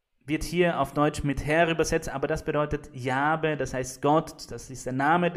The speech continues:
Gottes. „Der Herr tut mir dies und das, nur der Tod wird mich und dich scheiden.“ Und sie tat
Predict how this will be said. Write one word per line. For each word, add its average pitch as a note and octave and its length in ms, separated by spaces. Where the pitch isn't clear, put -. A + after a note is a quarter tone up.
Gottes. E3+ 560
„Der B2+ 120
Herr E3+ 340
tut F3 140
mir D#3 180
dies F3+ 320
und C#3+ 160
das, D#3 520
nur F3+ 200
der F#3 140
Tod F3 280
wird D3+ 460
mich D#3+ 280
und C#3 200
dich C3+ 220
scheiden.“ C3 720
Und D#3+ 160
sie F#3 140
tat G3+ 340